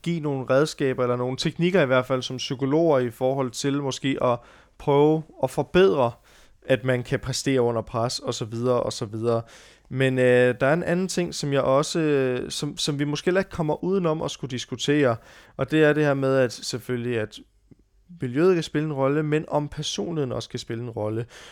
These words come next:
Og der, øh, har jeg en bestemt person, jeg, jeg tænker på i forhold til personlighed, og jeg kunne godt tænke mig, nu siger jeg et citat, som vedkommende har sagt, og så, øh,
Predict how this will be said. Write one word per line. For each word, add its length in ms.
Og 120
der, 140
øh, 360
har 120
jeg 80
en 80
bestemt 280
person, 420
jeg, 280
jeg 140
tænker 300
på 200
i 80
forhold 320
til 100
personlighed, 460
og 60
jeg 120
kunne 120
godt 160
tænke 220
mig, 100
nu 80
siger 220
jeg 60
et 60
citat, 480
som 220
vedkommende 420
har 100
sagt, 400
og 120
så, 140
øh, 340